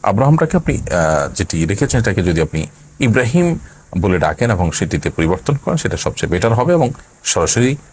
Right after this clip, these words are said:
কোরআনে কারিমের এবং হাদিসের শব্দটি, আহ, ব্যবহার করলেন এবং,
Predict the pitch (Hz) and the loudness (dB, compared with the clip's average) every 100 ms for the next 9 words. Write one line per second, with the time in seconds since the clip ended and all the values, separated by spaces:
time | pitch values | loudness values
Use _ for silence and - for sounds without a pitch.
0 | - - 90 82 - 95 123 117 - - | -12 -4 -2 -2 0 0 2 2 -2 -10
1 | - - 85 76 - 87 120 131 - 131 | -20 -4 -2 -2 -2 0 2 2 2 0
2 | 135 - - - 73 73 71 73 - - | -2 -6 -4 -2 -2 -2 -4 -6 -10 -18
3 | - - - 73 71 71 107 107 87 78 | -20 -8 -2 0 0 0 0 2 0 -2
4 | 73 76 95 98 | -2 0 0 0